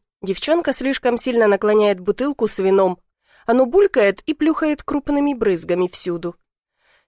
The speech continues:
Седа вполголоса отпускает замечание, что хорошая хозяйка приготовки не разведет грязи. Но эти слова слышу только я, потому что Саня ойкает, когда винные брызги капают ей на щеки.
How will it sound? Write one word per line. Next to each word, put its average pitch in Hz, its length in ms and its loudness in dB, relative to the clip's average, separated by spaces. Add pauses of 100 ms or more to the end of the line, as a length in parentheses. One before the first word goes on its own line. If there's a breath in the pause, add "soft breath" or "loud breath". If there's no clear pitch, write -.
(100)
Седа 208 220 2
вполголоса 202 640 2
отпускает 202 500 -2
замечание, 208 600 2
что 214 160 -6
хорошая 220 420 0
хозяйка 233 500 -2
приготовки 190 600 -2
не 233 160 2
разведет 277 500 0
грязи. 175 500 -4 (220)
Но 208 140 4
эти 208 180 2
слова 202 400 0
слышу 202 360 -4
только 202 360 -2
я, 208 260 -4
потому 180 340 -4
что 190 180 -4
Саня 196 340 0
ойкает, 196 540 0 (120)
когда 220 320 0
винные 220 340 2
брызги 262 400 -4
капают 220 460 0
ей 208 220 2
на 220 140 0
щеки. 151 520 -8